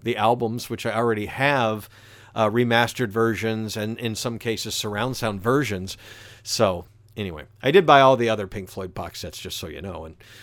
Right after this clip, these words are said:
uh, even, uh, I don't know why we didn't get a surround sound disc in the wall, but that's a whole nother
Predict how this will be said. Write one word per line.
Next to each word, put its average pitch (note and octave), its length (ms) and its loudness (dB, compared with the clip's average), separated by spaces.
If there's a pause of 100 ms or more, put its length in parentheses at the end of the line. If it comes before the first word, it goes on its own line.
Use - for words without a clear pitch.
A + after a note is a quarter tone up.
(280)
uh, D#2+ 200 -8
even, G2 320 -4
uh, D#2 260 -10 (340)
I G2 80 -12
don't F2+ 120 -10
know F#2 80 -10
why F#2 220 -4
we G2 100 -2
didn't G2 140 -4
get G2+ 80 -2
a F2+ 40 -8
surround G2 420 -6
sound F#2 240 -8
disc F#2+ 200 -8
in G#2 60 -8
the F#2 80 -8
wall, F#2 380 -6
but G2 100 -12
that's G2+ 180 -10
a F#2 60 -10
whole F#2+ 140 -8
nother E2 300 -14